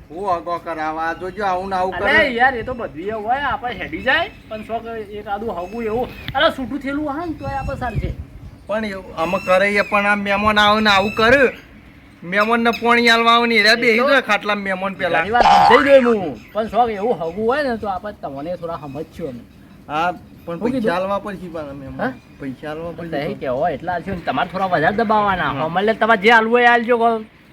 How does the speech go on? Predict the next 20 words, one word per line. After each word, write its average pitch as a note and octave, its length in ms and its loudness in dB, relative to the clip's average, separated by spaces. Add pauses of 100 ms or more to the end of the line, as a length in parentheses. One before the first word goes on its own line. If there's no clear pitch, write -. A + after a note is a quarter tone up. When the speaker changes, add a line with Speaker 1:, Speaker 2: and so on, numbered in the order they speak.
(140)
Speaker 2:
કંકુ B3+ 280 -2
નહીં D#4+ 140 0
કરી D#4 120 6
દેવાની. C#4 420 4
Speaker 1:
હા, G#3+ 100 0
હા, G#3 120 0
Speaker 2:
સમજતા A3+ 160 0
Speaker 1:
એ E4 60 0
તો - 20 -4
Speaker 2:
જ D#4+ 40 -6
અમને. C#4+ 440 -4
Speaker 1:
વાંધો D#3 320 -10
નહીં, D#3+ 200 -12
હેડો. D#3 120 -10
Speaker 2:
શું D4+ 100 -8
કીધું? C#4 300 -4 (260)
Speaker 1:
હા. B2+ 120 -12 (420)
Speaker 2:
આટલું A#3+ 260 -4
અમારે A#3+ 400 0
એનું G#3+ 380 -6